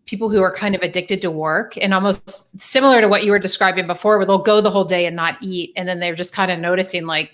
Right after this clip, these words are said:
"This isn't how I wanna live. I feel burnt out. I feel tired. Uh, I wanna take better care of myself, but I'm not sure how to put that in." And, um, I've been talking to more women like this lately. So I think I'll probably open up a program or just do some more one-on-one coaching or consulting, um,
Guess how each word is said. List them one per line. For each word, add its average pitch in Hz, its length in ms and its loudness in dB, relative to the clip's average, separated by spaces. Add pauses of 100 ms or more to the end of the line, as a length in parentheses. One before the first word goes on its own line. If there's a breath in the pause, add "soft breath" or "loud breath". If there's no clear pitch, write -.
"This 185 200 -10
isn't 208 180 -6
how 185 100 -2
I 165 80 0
wanna 160 160 -4
live. 190 300 0
I 170 80 0
feel 165 160 -6
burnt 170 260 -6
out. 170 220 2
I 160 40 -2
feel 160 140 -8
tired. 160 680 -2
Uh, 156 180 -4 (120)
I 170 60 -4
wanna 175 220 -2
take 170 160 -8
better 170 160 -4
care 175 200 -2
of 175 40 -2
myself, 170 460 -6
but 175 100 -6
I'm 165 100 -6
not 156 200 -4
sure 165 160 -4
how 165 100 -4
to 165 80 -6
put - 220 -12
that 170 180 -6
in." 165 500 -6
And, 175 460 -8
um, - 320 -12 (400 loud breath)
I've 196 80 0
been 220 80 2
talking 294 320 2
to 262 60 2
more 202 200 4
women 190 240 2
like 170 180 -2
this 165 180 -4
lately. 175 260 -2
So 160 140 -4
I 165 40 -2
think 185 200 -6
I'll 180 120 -2
probably 165 240 -2
open 165 280 -8
up 156 200 -6
a 170 100 -10
program 180 520 0
or 156 100 -2
just 151 240 -10
do 165 80 -12
some 156 200 -10
more 151 120 -6
one-on-one 160 460 -4
coaching 160 560 -6 (500 soft breath)
or - 60 -16 (160)
consulting, 165 720 -2
um, - 420 -10